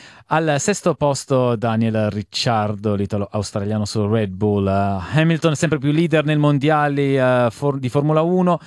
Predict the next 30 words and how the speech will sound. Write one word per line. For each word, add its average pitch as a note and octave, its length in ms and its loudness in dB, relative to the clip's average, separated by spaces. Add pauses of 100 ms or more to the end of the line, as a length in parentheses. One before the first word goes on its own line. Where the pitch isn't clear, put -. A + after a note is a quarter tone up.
(240)
il A#2 80 -4
britannico A#2 460 0
sale A2 420 -2
ad A#2+ 160 -6
un G2+ 220 0
tondo A2+ 320 0
più B2 120 -4
quaranta A2 440 0
su A2 180 -4
Vettel. - 400 -4 (420)
Alonso E3 760 2
invece E3+ 240 -2
si C3+ 340 0
rilancia C3 440 0
nell'accesa A2 480 -2
battaglia A2 340 -2
per G#2+ 120 -6
il G#2 60 -2
settimo A2+ 400 -2
posto, A2 360 -2
il F#2+ 100 -2
primo A2+ 220 0
alle G2 160 -4
spalle G2+ 260 -2
dei F#2 140 -4
sei G#2 280 -4
piloti G2+ 420 -4
dei F#2+ 280 -4
top - 260 -4
team. D3+ 400 2